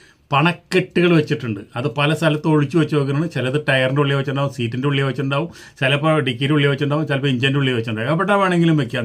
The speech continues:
നിങ്ങൾക്ക് ഒരു മിനിറ്റിനുള്ളിൽ, അറുപത് സെക്കൻഡിനുള്ളിൽ നിങ്ങൾ കിട്ടാവുന്ന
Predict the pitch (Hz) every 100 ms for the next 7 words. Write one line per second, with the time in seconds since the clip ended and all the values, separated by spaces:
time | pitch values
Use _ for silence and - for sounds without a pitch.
0 | 120 131 143 160 147 147 135 120 156 151
1 | 143 143 131 131 139 139 - - - 139
2 | 139 135 135 139 131 139 147 - - 160
3 | 143 190 180 185